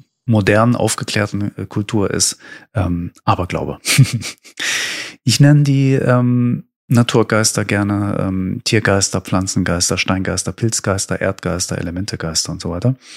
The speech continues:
Das, ich finde das einfach etwas moderner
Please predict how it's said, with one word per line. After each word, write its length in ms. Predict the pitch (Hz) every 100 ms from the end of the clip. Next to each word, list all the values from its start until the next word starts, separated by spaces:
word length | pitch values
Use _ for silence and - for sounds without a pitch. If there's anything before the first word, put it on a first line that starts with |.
| - - - - - _ _
Das, 320 | - 110 - -
ich 60 | -
finde 220 | 131 123
das 120 | 110
einfach 220 | 110 110
etwas 280 | 98 101 -
moderner 540 | 95 92 101 127 135